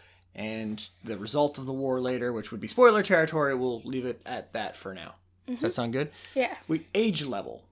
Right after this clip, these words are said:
Speaker 1: I was a little concerned about this. It wasn't what I remembered it. Orson Scott Card is a fairly, um,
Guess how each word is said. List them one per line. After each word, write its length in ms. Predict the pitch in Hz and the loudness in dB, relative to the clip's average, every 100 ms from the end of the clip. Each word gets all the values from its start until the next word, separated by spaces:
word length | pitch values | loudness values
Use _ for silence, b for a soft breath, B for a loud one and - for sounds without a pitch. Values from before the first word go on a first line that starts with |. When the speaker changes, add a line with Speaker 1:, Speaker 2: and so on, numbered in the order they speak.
| _ - | _ -6
Speaker 1:
I 80 | - | -2
was 80 | 247 | 0
a 40 | |
little 160 | 294 320 | 4 2
concerned 380 | 254 208 190 180 | 2 0 0 0
about 280 | 165 160 - | 0 -2 0
this. 340 | 143 147 - | -2 0 -4
It 100 | - | -6
wasn't 420 | 127 175 175 190 - 151 | 2 2 2 -2 -4 0
what 200 | 151 151 | 2 4
I 40 | |
remembered 540 | 117 110 127 165 185 | 2 -2 -2 -2 -2
it. 160 | 233 - _ - | -2 -6 _ -6
Orson 300 | 151 - 151 | -4 -2 -2
Scott 220 | 147 - | 0 0
Card 280 | 143 139 139 | 0 0 0
is 80 | 123 | -4
a 140 | 104 - _ - | -8 -10 _ -10
fairly, 580 | - 156 156 147 143 - b b b b b b | -2 0 2 0 -2 -8 b b b b b b
um, 380 | - 107 92 92 | -8 -6 -6 -10